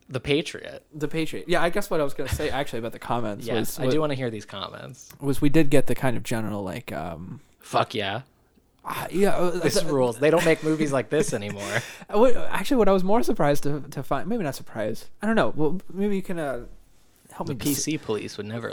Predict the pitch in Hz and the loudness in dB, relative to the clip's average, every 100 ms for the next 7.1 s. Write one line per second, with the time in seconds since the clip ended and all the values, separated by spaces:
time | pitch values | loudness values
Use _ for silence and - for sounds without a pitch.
0 | - - 107 135 139 135 110 - 123 104 | -12 -12 -10 -10 -4 -4 -4 -6 -4 -4
1 | 104 - - 107 - - 160 123 202 160 | -6 -8 -10 -10 -6 0 2 4 4 4
2 | - 202 - - - 165 127 113 - 151 | 2 -4 -4 -2 4 6 6 4 2 0
3 | 123 - 82 95 - 113 - 110 - 123 | -2 -4 -8 -10 -8 -8 -6 -6 -2 -2
4 | 110 - - - 117 247 - - - 131 | -2 -4 -8 -8 -6 -4 -4 -6 -6 -4
5 | - 156 180 110 - 95 90 90 - - | -2 0 0 -2 -4 -6 -6 -8 -10 -12
6 | - - 143 131 139 127 117 127 117 110 | -20 -6 0 2 4 2 2 2 4 2